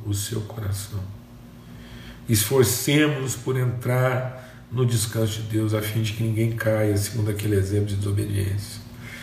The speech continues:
Porque a palavra de Deus é viva e eficaz, mais cortante do que qualquer espada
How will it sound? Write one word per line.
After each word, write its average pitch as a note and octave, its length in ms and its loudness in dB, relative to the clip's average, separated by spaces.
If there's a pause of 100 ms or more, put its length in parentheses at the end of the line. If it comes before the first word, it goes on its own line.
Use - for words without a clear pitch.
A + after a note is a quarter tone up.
(320)
Porque G#2 160 2
a A#2 60 6
palavra A2+ 320 4
de A2 80 4
Deus A#2 240 2
é A#2+ 80 4
viva A2+ 320 4
e A2 60 4
eficaz, G#2+ 580 0
mais A#2 240 0
cortante A2+ 560 0
do A2+ 100 -4
que - 160 -6
qualquer G#2+ 380 -2
espada G2+ 600 0